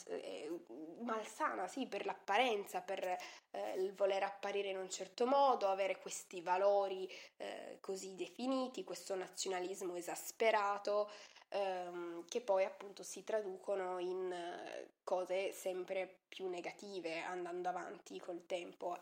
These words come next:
come una reazione a catena. E quindi, eh, in qualche modo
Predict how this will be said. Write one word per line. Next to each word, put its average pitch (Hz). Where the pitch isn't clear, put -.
come 208
una 190
reazione 185
a 170
catena. 175
E 233
quindi, 196
eh, 185
in 220
qualche 208
modo 202